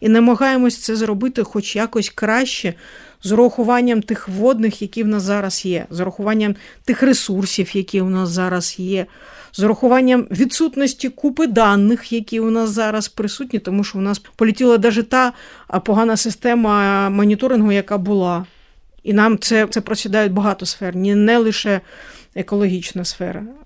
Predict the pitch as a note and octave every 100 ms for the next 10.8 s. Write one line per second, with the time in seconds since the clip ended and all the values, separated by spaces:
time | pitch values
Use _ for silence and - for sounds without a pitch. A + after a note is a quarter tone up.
0 | - - F#3+ G#3 A3 - A#3 A3+ G#3+ C4
1 | C#4+ A#3+ G#3+ G#3+ G#3 A3 B3 A3+ G3+ G#3+
2 | G3 F#3+ G#3+ A#3 F#3+ G3+ G3+ G3 F#3+ F#3
3 | - F#3+ - - - - - F#3 F#3 G3+
4 | G#3 G#3 F#3+ - F#3+ G3 F#3 F#3+ A3 C4
5 | B3+ - G#3+ A3 G#3 - - - - F#3
6 | E3 G#3+ A3+ G#3 G#3+ G3+ - G3+ G3 G3
7 | A3 A3+ A3+ G#3+ - - A3+ G3+ G#3+ G3+
8 | G#3 G3 - G3+ G3 G3+ _ _ - -
9 | G3 G3 G3 F#3 - G3+ E3+ G3 F#3 F#3
10 | F3 A#3 C4 A#3 G3+ G3 - G#3+